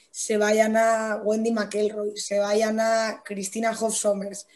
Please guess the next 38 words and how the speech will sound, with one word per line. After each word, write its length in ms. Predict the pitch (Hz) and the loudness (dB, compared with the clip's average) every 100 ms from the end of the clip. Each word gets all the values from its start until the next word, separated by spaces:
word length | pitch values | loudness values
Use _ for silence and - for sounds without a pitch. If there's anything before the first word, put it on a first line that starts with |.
| - - _ | -20 -20 _
se 120 | - | -2
vayan 200 | 214 226 | 2 2
a 40 | 220 | 2
este 160 | 226 | -2
tipo 180 | 220 208 | 0 2
de 60 | 196 | 0
autoras, 500 | 196 277 262 262 - | 6 6 6 0 -4
también 360 | 202 254 294 | -2 4 6
se 140 | 294 269 | 8 8
vayan 400 | 262 262 240 208 | 8 6 4 0
a 60 | |
autoras 300 | 196 196 220 | -2 0 0
más 160 | 220 226 | 0 -2
contemporáneas 680 | 226 214 202 214 226 202 - | -2 -2 -2 0 0 -2 -4
como, 520 | 202 196 190 185 - | -4 -4 -4 -6 -6
em, 580 | - 202 196 190 185 180 - | -2 0 0 -2 -6 -10 -10
Susan 400 | - 233 226 208 | -4 0 0 2
Pinker 440 | 262 247 220 214 | 4 4 2 0
o 60 | 208 | -2
como 220 | 202 190 | -4 -6
Camille 320 | 185 196 190 | -6 -4 -2
Paglia. 460 | 254 254 233 220 - _ _ _ - - _ - - _ | 2 2 2 0 -4 _ _ _ -20 -20 _ -20 -20 _
Luego, 280 | 262 330 320 | 8 8 8
si 140 | - 233 | 4 2
les 160 | 220 | 0
apetece 720 | 220 208 240 254 247 226 - - - _ _ - - | 0 2 2 4 2 2 -4 -18 -20 _ _ -20 -8
leer 320 | 214 226 226 | -2 2 4
algo 260 | 220 220 226 | 4 2 0
más, 540 | 226 226 208 202 - - | 0 0 0 -2 -4 -6
mm, 680 | 202 208 202 196 190 190 208 | -6 -6 -6 -6 -6 -6 -4
divulgativo 680 | 214 214 196 196 254 254 233 | 0 2 0 2 4 6 4
y 60 | 220 | 4
a 40 | |
la 80 | 196 | 2
vez 140 | 220 | 0
también 340 | 233 233 240 220 | 2 2 2 2
más 260 | 214 208 | 0 -4
concreto, 680 | - 196 190 233 247 208 | -4 -4 4 6 6 4